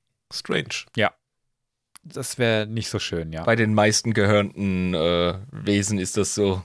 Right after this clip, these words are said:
Speaker 3: <laughs> die
Speaker 2: Ja.
Speaker 3: nicht aus Eiern schlüpfen, ja.
Speaker 2: Warum könnte das so sein, ja? Mhm. Was wir bei Maul nicht sehen, aber dafür bei anderen Zabrak ist, die haben auch Haare.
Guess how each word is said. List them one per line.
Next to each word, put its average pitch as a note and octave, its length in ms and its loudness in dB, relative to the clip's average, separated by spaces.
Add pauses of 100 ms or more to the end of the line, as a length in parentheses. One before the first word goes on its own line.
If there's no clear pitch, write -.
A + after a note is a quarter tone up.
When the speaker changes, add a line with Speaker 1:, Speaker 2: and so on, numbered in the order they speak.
(100)
Speaker 3:
<laughs> - 0 - (400)
die G#3+ 420 -2 (100)
Speaker 2:
Ja. B2+ 200 -6 (400)
Speaker 3:
nicht C3 260 4
aus A#2+ 140 4
Eiern A#2 260 4
schlüpfen, A#2 400 -4
ja. G#2 160 0 (500)
Speaker 2:
Warum A2+ 280 -4
könnte A#2+ 300 -4
das - 180 -6
so A2+ 100 -4
sein, A2 380 -8
ja? A2 120 -18 (1200)
Mhm. A2 240 -12 (1600)
Was A2 180 -4
wir A#2 200 2
bei A2 240 0
Maul A2+ 360 2
nicht A2+ 300 -4
sehen, E3 240 -4
aber A2 200 -4
dafür G#2+ 340 -2
bei G2+ 240 -2
anderen A#2+ 340 -4
Zabrak G#2+ 440 -4
ist, - 160 -12
die A#2 80 -2
haben A2+ 220 -4
auch - 160 -6
Haare. G2 340 0